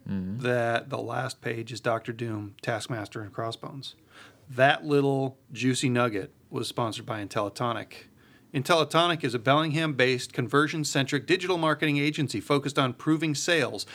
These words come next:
Speaker 2: not just traffic and impressions. It's their goal to become your business digital marketing department, not just your vendor. They do it all.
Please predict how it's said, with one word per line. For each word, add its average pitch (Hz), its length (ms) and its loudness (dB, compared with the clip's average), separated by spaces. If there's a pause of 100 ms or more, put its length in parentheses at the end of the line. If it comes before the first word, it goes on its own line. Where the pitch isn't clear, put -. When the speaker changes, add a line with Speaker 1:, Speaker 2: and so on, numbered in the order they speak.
(200)
Speaker 2:
not 131 280 2
just 131 260 -2
traffic 120 400 2
and 120 100 -2
impressions. 107 640 -8 (300)
It's - 160 -4
their 131 160 4
goal 131 300 2
to - 100 -6
become 131 260 2
your 117 120 0
business 160 440 2
digital 143 540 0
marketing 147 720 0
department, 147 760 2 (420)
not 131 420 0
just 117 400 -2
your 107 400 -2 (220)
vendor. - 340 -8 (1800)
They 214 100 -2
do 170 140 6
it 107 60 4
all. 104 220 0